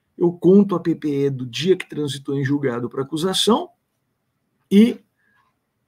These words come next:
eh, calculo se deu ou não deu prescrição. Muitas vezes deu. Se foi depois, ah, eu nem, né, nem, eu até perco esperança, porque dificilmente vai ter dado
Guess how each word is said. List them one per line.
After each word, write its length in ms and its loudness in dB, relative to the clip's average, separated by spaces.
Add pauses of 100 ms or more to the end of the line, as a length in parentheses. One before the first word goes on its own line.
(380)
eh, 340 -2
calculo 520 2
se 160 -4
deu 220 2
ou 80 0
não 140 -2
deu 160 2
prescrição. 680 -6 (380)
Muitas 360 2
vezes 360 -4
deu. 240 -12 (580)
Se 160 -10
foi 220 6
depois, 720 0
ah, 280 -6
eu 160 2
nem, 680 0
né, 280 0
nem, 520 -4
eu 100 -2
até 120 -8
perco 320 2
esperança, 640 -2
porque 140 -8
dificilmente 920 -4
vai 120 -2
ter 160 -6
dado 420 -8